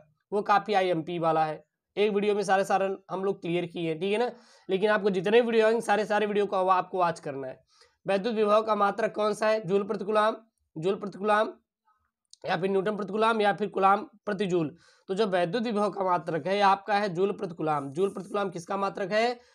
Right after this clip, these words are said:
वैद्युत विभव का मात्रक है। वैद्युत विभव का मात्रक क्या होता है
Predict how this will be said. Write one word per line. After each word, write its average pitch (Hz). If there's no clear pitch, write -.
वैद्युत 170
विभव 170
का 196
मात्रक 156
है। 151
वैद्युत 165
विभव 175
का 180
मात्रक 170
क्या 196
होता 196
है 208